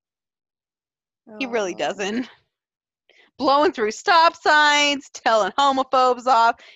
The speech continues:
Speaker 1: He's a man after our hearts.
Speaker 2: Mm-hmm.
Speaker 1: Huh? I mean, how can you hate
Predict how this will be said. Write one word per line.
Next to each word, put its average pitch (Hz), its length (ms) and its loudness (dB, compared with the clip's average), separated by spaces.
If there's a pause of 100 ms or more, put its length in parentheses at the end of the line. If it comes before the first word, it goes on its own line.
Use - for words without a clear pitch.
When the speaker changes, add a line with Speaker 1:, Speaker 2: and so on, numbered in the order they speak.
Speaker 1:
He's 415 280 2
a 269 140 2
man 262 360 0
after 254 300 0
our 233 200 2
hearts. 175 600 -4 (320)
Speaker 2:
Mm-hmm. 220 520 -20 (3250)
Speaker 1:
Huh? 339 120 -12 (1200)
I 233 100 -10
mean, 190 520 -12 (920)
how 269 180 -2
can 381 160 -10
you 381 140 -8
hate 453 120 -10